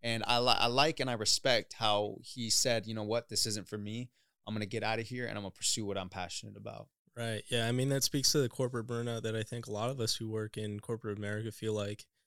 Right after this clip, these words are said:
Speaker 2: And I've really resonated with what he was saying too. And when I put my career in a perspective, I feel like I've had to make those trade-offs. And I feel like this particular reel was really relatable to a huge audience. This was actually one of our most popular ones that we've had.
Speaker 1: Yeah.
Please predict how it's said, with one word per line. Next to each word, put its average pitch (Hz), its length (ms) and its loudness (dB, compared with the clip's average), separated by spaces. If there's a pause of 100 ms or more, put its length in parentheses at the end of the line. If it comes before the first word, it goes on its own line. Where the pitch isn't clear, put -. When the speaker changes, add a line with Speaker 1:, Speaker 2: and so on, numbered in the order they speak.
(320)
Speaker 2:
And 107 360 0
I've 131 320 -2
really 120 260 2
resonated 107 540 0
with 104 240 -4
what 104 180 -2
he 110 100 -2
was 107 160 0
saying 104 340 -2
too. 110 400 -4
And 104 260 -6
when 107 120 -4
I 104 80 -4
put 107 180 -4
my 104 220 -4
career 104 340 -6
in 104 80 -6
a 101 60 -6
perspective, 110 680 -6
I 107 100 0
feel 107 300 -4
like 101 300 -4
I've 104 180 -4
had 107 120 -2
to 101 80 -4
make 101 240 -6
those 101 200 -4
trade-offs. 98 680 -4 (500)
And 110 80 -10
I 104 60 -4
feel 120 180 0
like 107 240 2
this 117 320 4
particular 113 640 0
reel 107 420 -2
was 107 200 -4
really 120 260 2
relatable 104 520 -2
to 104 100 -6
a 101 40 -2
huge 107 300 -6
audience. 101 600 -4 (100)
This 127 120 -4
was 156 120 2
actually 131 540 2
one 147 180 2
of 147 60 4
our 143 140 0
most 127 300 0
popular 104 460 -4
ones 107 280 -4
that 107 100 -6
we've 107 160 -8
had. 120 80 0
Speaker 1:
Yeah. 117 180 6